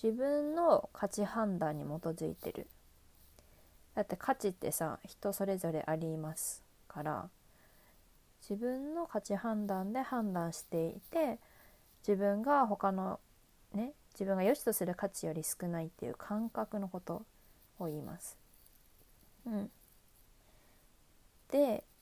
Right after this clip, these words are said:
まあ、じゃあ自分が背が低いとしますね。で、背が低い。まあ、他にも外見だったら、多分太ってるとか、鼻が低い、目が細い、あとなんだろ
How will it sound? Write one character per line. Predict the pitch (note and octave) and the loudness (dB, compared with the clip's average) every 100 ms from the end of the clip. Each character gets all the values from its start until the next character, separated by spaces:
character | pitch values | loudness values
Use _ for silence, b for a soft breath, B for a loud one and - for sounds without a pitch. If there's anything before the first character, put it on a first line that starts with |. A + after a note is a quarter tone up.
| - - - - - - - - - _ - - | -20 -20 -20 -20 -20 -20 -20 -20 -20 _ -16 -2
ま | B3+ A3 | 0 2
あ、 | E4 E4 - - - - - | -2 -10 -20 -20 -20 -20 -6
じ | - | 0
ゃ | F#3 F3+ | 0 0
あ | - | -4
自 | F#3+ G#3 | -4 0
分 | G3 A#3 A3+ | 4 4 4
が | G#3 G3 | 0 0
背 | - | 2
が | - F#3 | 4 4
低 | - - - - A3 | 2 -14 -20 0 2
い | - - - - - - | 2 -6 -20 -20 -20 -14
と | - | -10
し | - | -6
ま | E3 E3+ | -4 -4
す | - | -6
ね。 | G3 C#4 - - - - - - - - | -8 -10 -18 -20 -20 -20 -20 -18 -18 -18
で、 | - | -12
背 | - D#4 | 2 4
が | B3 F#3 | 4 2
低 | F3+ - F3+ | 0 -4 -4
い。 | - - | -4 -4
ま | G3 | -4
あ、 | |
他 | F#3+ F#3 A3 | -2 0 0
に | A#3 | 2
も | F#3 | 0
外 | E3+ F3+ F3+ | 0 0 0
見 | F#3+ F3+ | -2 -2
だ | F#3 | -2
っ | F3+ - | -4 -8
た | F3 | -4
ら、 | F#3+ F#3 G3+ b b b | -4 -4 -8 b b b
多 | - | -6
分 | E3+ E3+ | -4 -4
太 | - - | -4 -2
っ | F3+ - - | -2 -4 -4
て | E3+ | -2
る | F3+ | -2
と | - | -8
か、 | D#3+ - F#3+ F3 F3 A3 - - - - - | -10 -2 0 0 -2 -8 -18 -20 -20 -20 -18
鼻 | - G3 F3+ | -6 -2 0
が | F3 | 0
低 | F3 - - F3 | -2 -6 -4 -2
い、 | E3 | 0
目 | F3+ F3+ | 0 -2
が | F3 | -4
細 | F#3 - F#3 | -6 -6 -4
い、 | E3+ F#3 C#4+ - - _ - _ _ _ - | -2 -2 -4 -12 -20 _ -20 _ _ _ -12
あ | |
と | F#3 | -6
な | F3 F3+ | -4 -4
ん | E3+ | -4
だ | E3 | -6
ろ | E3 - | -8 -10